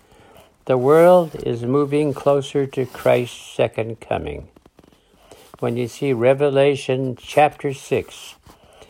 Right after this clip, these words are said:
food will become so expensive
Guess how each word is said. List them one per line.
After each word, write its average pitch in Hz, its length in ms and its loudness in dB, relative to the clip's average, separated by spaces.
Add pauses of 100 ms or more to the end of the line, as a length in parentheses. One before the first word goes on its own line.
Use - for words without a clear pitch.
(160)
food 120 540 0 (100)
will 127 180 -2
become 123 440 -2
so 190 320 2
expensive 113 800 -2